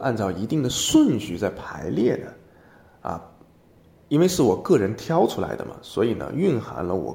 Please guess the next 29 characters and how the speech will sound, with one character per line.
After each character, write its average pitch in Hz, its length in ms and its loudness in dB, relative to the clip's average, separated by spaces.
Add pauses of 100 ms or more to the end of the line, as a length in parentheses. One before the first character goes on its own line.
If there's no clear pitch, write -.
个 254 260 4
人 60 240 -6
的 - 180 -10 (340)
一 101 140 -6
点 107 280 -2
认 180 420 2
识 - 300 -10 (120)
和 - 220 -6 (120)
见 165 440 0
解。 - 220 -16 (1040)
那 160 140 2
么 139 100 4
呢， 76 240 -2 (880)
第 175 220 2
一 240 180 6
张 107 240 -4
方 76 320 -6
子 - 160 -16 (320)
就 98 120 -2
是 80 160 -10 (220)
独 90 380 -2
参 123 420 0
汤。 117 260 -6 (1500)
这 262 140 2
张 196 120 4
方 180 220 0
子 165 100 2
呢， 127 220 0 (540)
在 156 220 2